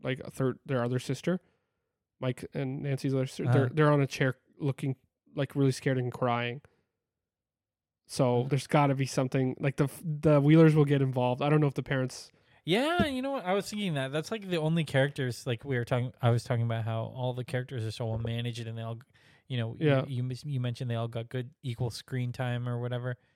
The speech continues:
Speaker 2: Um, that's the only people who kind of got cut out were the Wheeler parents.
Speaker 1: Yeah.
Speaker 2: I mean, they were never, like, well, the mom was kind of a little bit of a
Speaker 1: Yeah, and season three
Speaker 2: thing.
Speaker 1: with, with, uh, Billy.
Speaker 2: Yeah.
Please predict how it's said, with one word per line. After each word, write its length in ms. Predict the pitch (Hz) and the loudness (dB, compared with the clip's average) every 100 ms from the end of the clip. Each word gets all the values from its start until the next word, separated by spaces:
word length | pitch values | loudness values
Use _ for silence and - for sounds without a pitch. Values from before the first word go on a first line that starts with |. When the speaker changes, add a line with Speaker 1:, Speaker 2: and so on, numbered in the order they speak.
| _ _ - | _ _ -4
Speaker 2:
Um, 500 | 123 127 120 120 123 _ - | 0 2 0 -2 -6 _ -6
that's 180 | 170 - | -2 2
the 80 | |
only 180 | 233 226 | 2 2
people 300 | 208 208 185 | 0 2 4
who 120 | 185 | 4
kind 220 | 165 175 180 | 6 4 2
of 100 | 156 | 2
got 200 | 147 - | 0 4
cut 160 | 160 | 4
out 220 | 170 151 | 6 4
were 180 | 143 135 | 2 2
the 80 | 139 | 2
Wheeler 320 | 139 156 143 | 2 0 0
parents. 600 | 127 127 127 127 - - _ _ - | 0 0 0 -4 -8 -20 _ _ 0
Speaker 1:
Yeah. 180 | 160 151 | 6 8
Speaker 2:
I 40 | |
mean, 80 | 165 | 8
they 80 | 202 | 6
were 100 | 202 | 4
never, 320 | 190 180 175 | 4 4 4
like, 240 | 143 131 - _ _ _ | 4 0 -4 _ _ _
well, 180 | 403 403 | -4 -4
the 100 | 359 | 0
mom 260 | 262 214 202 | 4 4 4
was 100 | 165 | 0
kind 240 | - 160 | 2 2
of 120 | 151 143 | 2 0
a 120 | 139 | -2
little 300 | 143 143 139 | 0 0 0
bit 180 | 139 135 | -2 0
of 220 | 135 139 | -2 -2
a 180 | 135 131 | -2 4
Speaker 1:
Yeah, 60 | 175 | 8
and 180 | 165 156 | 8 6
season 360 | - 175 151 | 2 0 0
three 200 | 135 151 | 2 6
Speaker 2:
thing. 240 | 139 135 147 | 6 6 2
Speaker 1:
with, 200 | 143 - | -2 0
with, 100 | 139 | 0
uh, 100 | 127 | 0
Billy. 400 | 131 135 156 - - | 2 4 4 0 0
Speaker 2:
Yeah. 420 | 156 151 131 | 4 4 4